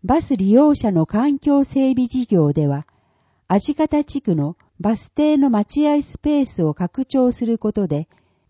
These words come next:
登校時にバスを待つ子どもたちの安全を確保します。かぼちゃ電車線情報発信事業では、旧新潟交通電車線の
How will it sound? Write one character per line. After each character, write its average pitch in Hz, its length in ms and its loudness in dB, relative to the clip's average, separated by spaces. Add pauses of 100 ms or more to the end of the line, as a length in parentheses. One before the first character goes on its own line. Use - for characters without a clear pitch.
登 302 240 4
校 277 300 2
時 170 160 -4
に 143 220 -4 (280)
バ 269 180 0
ス 302 200 -2
を 208 140 2
待 226 160 -2
つ 190 120 -6
子 180 140 0
ど 277 120 0
も 311 120 4
た 262 180 -4
ち - 140 -6
の 151 200 -2
安 269 240 0
全 262 360 0
を - 140 -4
確 - 260 -4
保 170 140 4
し 143 180 -6
ま 156 140 0
す。 127 260 -6 (1160)
か 202 100 -2
ぼ 294 140 4
ち - 100 -2
ゃ 294 60 2
電 294 240 4
車 277 220 -2
線 254 340 0
情 269 280 4
報 262 280 0
発 226 260 -4
信 254 320 -2
事 254 160 -6
業 156 280 2
で 151 120 -2
は、 139 220 -4 (500)
旧 294 320 4
新 262 300 2
潟 285 340 -2
交 269 260 2
通 160 300 -4
電 233 240 2
車 247 200 -2
線 202 340 -2
の 175 180 -2